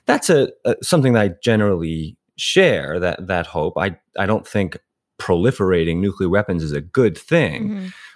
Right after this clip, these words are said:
Speaker 1: but I also think that the, the notion that we're, what we're really engaged here over, over, the, the real dispute is the notion that Iran can't have nuclear weapons. That's, that's actually, I think, not at the center of it.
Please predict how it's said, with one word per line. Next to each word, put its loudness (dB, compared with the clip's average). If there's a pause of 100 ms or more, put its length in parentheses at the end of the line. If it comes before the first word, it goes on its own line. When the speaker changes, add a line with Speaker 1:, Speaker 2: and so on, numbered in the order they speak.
Speaker 1:
but 4
I 4
also 2 (200)
think 0
that 0
the, 0 (260)
the -2
notion 4
that -2 (340)
we're, 0 (120)
what 2
we're 0
really 2
engaged -2
here -4
over, -8
over, -4
the, -2
the -4
real 2
dispute -6 (240)
is -2
the 4
notion 0
that 0
Iran -2
can't -8
have -8 (260)
nuclear -4
weapons. -6
That's, 0 (280)
that's -2
actually, 2
I 2
think, 2
not 4
at -6
the -10
center -4
of -10
it. -12